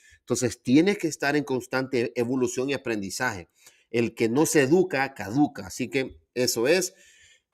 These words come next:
Y, pues, les tengo <clears throat> una invitación especial. Pues, abajo de este video está el enlace para que puedas visitar esta, esta es nuestra academia. Mira, se llama vendefacil punto academy. Aquí vas a aprender todo lo que, lo que necesitas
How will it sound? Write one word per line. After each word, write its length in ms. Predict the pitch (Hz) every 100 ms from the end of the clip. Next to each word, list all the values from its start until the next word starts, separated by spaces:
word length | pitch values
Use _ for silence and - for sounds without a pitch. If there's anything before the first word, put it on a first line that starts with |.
| -
Y, 200 | 190 196
pues, 340 | 170 147 -
les 240 | 143 131
tengo 420 | - 170 170 175 175
<clears throat> 320 | - - -
una 160 | 147 170
invitación 440 | 165 165 143 165
especial. 580 | 165 147 135 170 175 175
Pues, 200 | 139 120
abajo 280 | 113 135 156
de 80 |
este 180 | 156 160
video 360 | 147 156 165 151
está 180 | - 139
el 100 | 151
enlace 320 | 147 143 160
para 240 | 143 123
que 120 | -
puedas 240 | - 120 120
visitar 420 | 123 123 - 123
esta, 280 | 123 - 117
esta 280 | 110 - 131
es 80 |
nuestra 240 | 131 120 110
academia. 400 | - 107 104 98
Mira, 240 | 107 131 - _ _ _ _ _ _
se 180 | - 117
llama 200 | 127 143
vendefacil 580 | 135 117 131 127 143
punto 240 | - 143 143
academy. 480 | 135 151 143 139 143
Aquí 240 | 104 -
vas 180 | 139 135
a 60 | 131
aprender 380 | 131 131 135 123
todo 420 | - 165 175 156
lo 120 | 127
que, 200 | 127 123
lo 180 | 120 117
que 100 | 120
necesitas 720 | 117 110 101 151 165 151 151